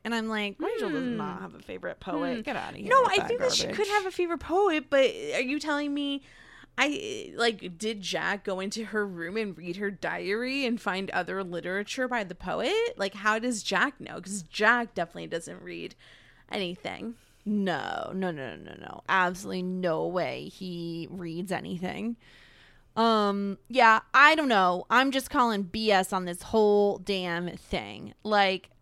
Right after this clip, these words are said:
Speaker 1: that she even has a favorite poet, that he knows who her favorite poet
Speaker 2: Yeah,
Speaker 1: is.
Speaker 2: there's something going on here.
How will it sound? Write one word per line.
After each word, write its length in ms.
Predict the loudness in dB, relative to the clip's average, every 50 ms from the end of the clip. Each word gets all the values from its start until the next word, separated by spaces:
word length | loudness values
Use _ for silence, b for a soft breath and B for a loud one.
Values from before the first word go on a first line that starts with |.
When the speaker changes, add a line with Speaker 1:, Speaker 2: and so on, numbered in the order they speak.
| _ 0
Speaker 1:
that 140 | 0 2 2
she 160 | 2 0 0 -2
even 240 | -2 -4 -4 -6
has 500 | -8 -8 -2 2 4 6 6 6 6 6 4
a 100 | 4 4
favorite 600 | 4 2 0 0 0 4 6 6 6 6 4 0
poet, 560 | 0 2 4 4 4 4 4 4 4 2 0 -2 B B B B B 2
that 140 | 4 4 4
he 220 | 2 -4 -6 -4
knows 680 | -6 -6 -2 4 6 8 10 10 10 8 4 2 -2 -2
who 180 | -2 0 2 4
her 160 | 4 4 4
favorite 500 | 2 0 -2 -2 2 4 4 4 4 4
poet 300 | 2 4 4 6 6 6
Speaker 2:
Yeah, 140 | 6 6 6
Speaker 1:
is. 120 | 8 8
Speaker 2:
there's 220 | 10 10 10 8 8
something 340 | 6 4 0 -2 -2 -2 0
going 300 | 0 -2 -2 -2 -4 -4
on 220 | -4 -4 -6 -8
here. 420 | -10 -12 -12 -12 -10 -10 -12 -12